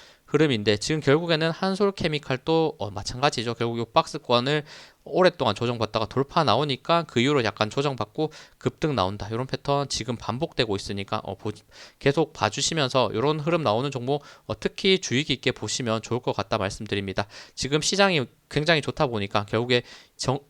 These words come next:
바닥권에 있는 종목들이 이렇게 급등을 지금 계속 이뤄주고 있거든요. 특히나 테마 이런 것들 잘 탄다면 이런 종목 아직 많이 남아 있을 거라 생각하니까, 어, 실시간으로 이렇게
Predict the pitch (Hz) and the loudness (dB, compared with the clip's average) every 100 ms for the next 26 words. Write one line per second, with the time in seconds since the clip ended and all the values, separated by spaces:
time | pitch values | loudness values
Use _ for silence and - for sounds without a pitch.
0 | - - 143 170 139 113 104 117 104 - | -4 2 4 4 2 0 -2 -4 -4 -2
1 | 107 104 113 - - 160 160 147 123 117 | 0 0 -4 -8 -4 0 0 0 -4 -4
2 | - 113 104 131 - 139 143 135 139 104 | -6 -6 -4 -6 -6 0 0 0 0 0
3 | 110 101 113 - - 143 120 - - - | -2 -4 -8 -10 -8 -2 -2 -4 -18 -8
4 | - 185 170 127 110 123 110 120 123 120 | 0 4 6 4 2 0 -2 -2 -2 -2
5 | - 104 - 147 156 123 117 - 107 117 | -2 -2 -2 0 2 2 -2 -4 -6 -6
6 | 113 113 139 139 131 - - - - 104 | -6 -4 -2 0 -2 -4 -12 -8 0 2
7 | 135 - 131 - - 120 107 135 131 113 | 4 4 4 2 0 0 0 -4 -2 -4
8 | 101 107 110 95 101 - 180 - 180 135 | -2 -4 -2 -4 -4 -2 -2 2 4 4
9 | 113 101 110 - | 2 -2 -2 -2